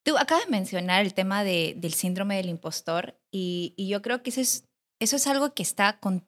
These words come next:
de forma continua, ¿no? O sea, incluso, no sé, en redes o algo, uno puede salir súper seguro, pero cuando estás en tus cuatro paredes, sí hay pensamientos que son muy duros. O sea, muchas veces los emprendedores somos muy duros con nosotros mismos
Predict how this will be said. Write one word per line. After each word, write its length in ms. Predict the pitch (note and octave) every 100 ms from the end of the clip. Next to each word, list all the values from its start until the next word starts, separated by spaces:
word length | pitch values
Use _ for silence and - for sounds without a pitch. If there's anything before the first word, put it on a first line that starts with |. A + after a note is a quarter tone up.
| -
de 120 | G3
forma 260 | G3+ G#3 A#3+
continua, 600 | F3+ D#3+ G#3+ D#3+ C#3+ - _ -
¿no? 220 | E3 D#3+
O 500 | G#3+ _ _ _ -
sea, 220 | F#3 F3+
incluso, 500 | F3+ G3 A3 A#3 A3+
no 120 | G#3+ G#3+
sé, 140 | G#3+
en 160 | F3+ F3
redes 480 | F#3+ G3 G3+ F3+ F#3
o 60 |
algo, 180 | G3 G3
uno 240 | G3+ G#3
puede 160 | G#3 A3+
salir 340 | A3 F#3 F#3+ F#3
súper 300 | A3+ A#3 A#3
seguro, 540 | G#3 F#3 F#3 F#3+ A3 - _ _ _
pero 240 | G#3 G3
cuando 240 | F#3+ F#3+ F#3+
estás 340 | - G#3 A3
en 120 | C4+
tus 120 | B3 -
cuatro 380 | - G#3+ G#3+ B3
paredes, 800 | A3 F#3 F#3 F#3 F3+ G3 D4 - _ _ _ -
sí 360 | - C#4 D4 -
hay 180 | B3
pensamientos 680 | B3 C4+ B3+ F#3+ G3+ G#3+ A#3+
que 140 | - F3+
son 240 | A3+ G#3+
muy 180 | A3 A#3+
duros. 500 | G#3 F4 E3 F3 -
O 40 | F3+
sea, 300 | F#3 F3 F3
muchas 380 | F#3 A#3+ C4+
veces 160 | C4+ C#4
los 60 | C4+
emprendedores 380 | G3+ F#3 G3+ G#3+
somos 280 | A3 G#3+ -
muy 380 | G3 G#3 D4 E4+
duros 240 | C#4+ C#4+
con 140 | - F#3
nosotros 400 | E3+ G3+ A3 G#3
mismos 500 | G#3 G3 G3 C#4